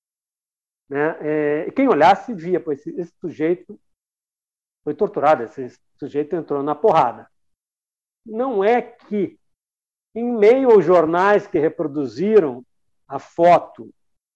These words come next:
que a polícia, a chefia de polícia do Distrito Federal tinha distribuído, é, no meio desses jornais eu descobri um, em São Paulo, que tinha feito, é,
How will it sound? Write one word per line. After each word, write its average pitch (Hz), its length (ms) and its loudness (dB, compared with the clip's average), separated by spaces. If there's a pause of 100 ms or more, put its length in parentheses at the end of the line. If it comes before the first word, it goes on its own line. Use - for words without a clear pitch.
(220)
que 151 60 -8
a 143 40 -8
polícia, 160 480 -2
a - 20 -4
chefia 180 380 -2
de 151 140 -10
polícia 151 360 -6
do 143 120 -12
Distrito 156 480 -10
Federal 151 300 0
tinha 156 180 -12
distribuído, 139 600 -6 (380)
é, 170 140 -4
no 185 140 -2
meio 226 240 2
desses 180 200 -2
jornais 180 280 -2
eu 196 80 -2
descobri 196 420 -2
um, 220 280 2 (920)
em 196 80 -6
São 302 300 -2
Paulo, 135 480 4 (880)
que 190 100 -4
tinha 247 360 -2
feito, 190 600 0 (1080)
é, 156 840 -2